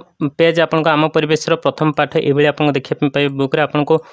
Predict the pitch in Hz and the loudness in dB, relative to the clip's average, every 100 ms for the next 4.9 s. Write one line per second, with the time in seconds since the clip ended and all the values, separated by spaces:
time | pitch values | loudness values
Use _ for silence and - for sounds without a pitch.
0 | - _ - 151 143 143 156 147 143 156 | -20 _ -2 0 2 0 0 0 2 0
1 | 147 143 165 151 151 151 147 156 156 139 | 2 2 0 0 -2 0 -2 0 -2 0
2 | 139 135 151 139 - 151 160 156 127 - | 0 0 -2 -2 -2 -2 0 0 -2 -2
3 | 143 135 143 151 185 _ _ _ _ - | -4 -2 -4 -6 -8 _ _ _ _ -4
4 | 139 - 151 156 151 151 151 147 | -4 -2 -2 -2 -2 0 2 2